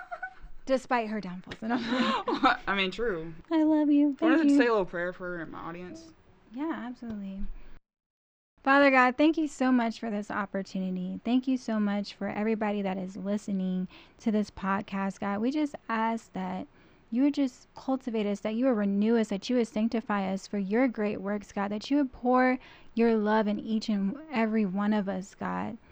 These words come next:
Speaker 2: that your will will be done and your kingdom will come on earth as it is in heaven in every single one of our lives, God. We just ask that you would just continue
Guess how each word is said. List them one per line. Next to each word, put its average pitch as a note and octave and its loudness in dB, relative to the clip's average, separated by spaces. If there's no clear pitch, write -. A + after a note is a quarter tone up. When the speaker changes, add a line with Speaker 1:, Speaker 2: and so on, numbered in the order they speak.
Speaker 2:
that A3+ 0
your C#4 6
will A#3 4
will A#3+ 4
be A3 0
done G#3 -2
and G#3+ 2
your G#3+ 2
kingdom A#3+ 4
will G3 0
come G3+ -2
on B3 4
earth G#3 -2
as G#3+ 2
it G#3 2
is G3 0
in G3 0
heaven F#3+ -2
in F#3+ -6
every B3 2
single G3+ 0
one G3+ 0
of F#3+ -2
our F#3 -4
lives, G3 -4
God. F#3+ -4
We B3 0
just C#4 0
ask A3+ 0
that G#3 0
you A3 0
would B3+ 4
just A#3 -2
continue G#3+ 2